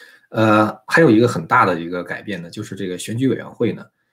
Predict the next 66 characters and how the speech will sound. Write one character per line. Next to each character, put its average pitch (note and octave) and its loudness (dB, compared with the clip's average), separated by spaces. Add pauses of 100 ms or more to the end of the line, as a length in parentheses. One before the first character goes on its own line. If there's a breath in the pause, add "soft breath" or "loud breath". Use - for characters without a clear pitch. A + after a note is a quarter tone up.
(240)
呃， D#2 -12 (560)
相 B2 0
当 A#2+ 2
于 A#2 2
一 A#2 2
个 B2 2
董 - -6
事 - -6
会 A#2 2
一 E2 -4
样 - -10
哈， - -18
他 - -6
们 C3 -2
可 C3 -2
以 - -2
调 C#3 2
查 - -12
这 F#2+ -10
个 F#2+ -6
郡 C3 0
一 F2+ 0
级 F2 -14
的 E2 -12
这 F#2+ -10
个 F2+ -10
选 E2 -8
举 G2 -8
是 - -8
不 F#2+ -10
是 F#2+ -10
出 - -4
问 A#2+ 0
题 - -16
了 - -20 (180)
啊。 - -20 (360)
如 C3+ 2
果 D#3+ 6
你 G2 0
发 A#2+ 0
现 B2 0
这 A2 2
个 G2+ 0
郡 A#2+ -2
一 G2 0
级 F#2+ -10
的 G2 -8
选 A2 -8
举 E2+ -8
出 - -10
问 G#2 -2
题 - -14
的 D#2+ -14
话， E2+ -16
他 - -12
们 A2+ -4
可 A2 -6
以 E2+ -4 (400 soft breath)
把 D2 -2
这 A2+ -2
个 F#2+ -2
选 A2 0
举 F#2 -4
的 F2+ -8
结 F#2 -2
果 - -2